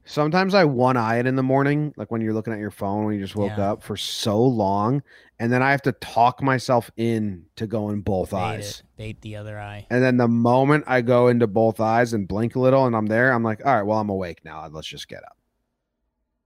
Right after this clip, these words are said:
Speaker 1: That's my morning
Speaker 2: It's
Speaker 1: routine.
Speaker 2: huge.
Speaker 1: Um, I am giving the U S Soviet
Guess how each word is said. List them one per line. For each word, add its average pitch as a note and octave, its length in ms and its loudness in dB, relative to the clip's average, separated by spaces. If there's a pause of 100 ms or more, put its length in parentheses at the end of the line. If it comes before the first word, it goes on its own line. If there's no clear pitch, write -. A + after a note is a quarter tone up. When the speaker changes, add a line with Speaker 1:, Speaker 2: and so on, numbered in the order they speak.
(840)
Speaker 1:
That's G#2 180 -8
my G2 120 -4
morning E2 280 -8
Speaker 2:
It's D2 140 -12
Speaker 1:
routine. A2 140 -6
Speaker 2:
huge. - 260 -16 (420)
Speaker 1:
Um, A2+ 560 2
I D3 180 2
am E3+ 160 2
giving D#3+ 460 4
the C#3 80 0
U C3+ 640 2
S - 680 0 (100)
Soviet D3+ 1160 0